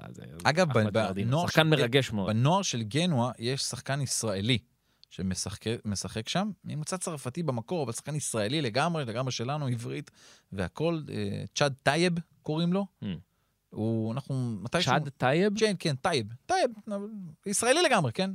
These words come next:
Speaker 2: פשוט מוצא צרפתי במקור.
Speaker 1: מעניין.
Speaker 2: ושווה לעקוב אחריו, הוא באמת מצליח להוכיח שם יכולת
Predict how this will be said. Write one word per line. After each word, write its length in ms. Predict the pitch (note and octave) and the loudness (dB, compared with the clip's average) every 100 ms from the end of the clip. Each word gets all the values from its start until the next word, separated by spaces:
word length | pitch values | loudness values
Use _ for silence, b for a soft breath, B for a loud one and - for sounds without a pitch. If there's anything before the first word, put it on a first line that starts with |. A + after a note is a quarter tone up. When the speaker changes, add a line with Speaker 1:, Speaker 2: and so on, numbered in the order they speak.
| F#3 - | -6 -8
Speaker 2:
פשוט 140 | A3+ | -4
מוצא 320 | A3+ F3+ - | -2 0 2
צרפתי 460 | F3+ E3 C3 A#2+ B2+ | 2 0 -2 -4 0
במקור. 500 | G#2+ G#2 - C3+ F#3 - | 0 0 -2 -2 -2 -8
Speaker 1:
מעניין. 340 | - E2 F2+ - _ _ _ _ _ _ _ _ - | -8 -4 -4 -6 _ _ _ _ _ _ _ _ -14
Speaker 2:
ושווה 1120 | F#2 F#2 F#2+ A2 A2 A2 A2 A2+ A2 - D#3 | -10 -8 0 2 4 2 2 2 0 0 2
לעקוב 300 | F3+ - F3+ | 2 4 2
אחריו, 220 | E3+ F#3 F3+ | 2 0 -2
הוא 120 | B2+ | -2
באמת 500 | G#2+ G2+ A2+ E3 F3+ | 2 2 4 2 0
מצליח 320 | C#3+ - D#3 | -2 -2 0
להוכיח 280 | B2+ A#2 C#3+ | 0 0 -2
שם 160 | B2+ A2+ | -2 -2
יכולת 320 | A#2 C#3+ | -2 -2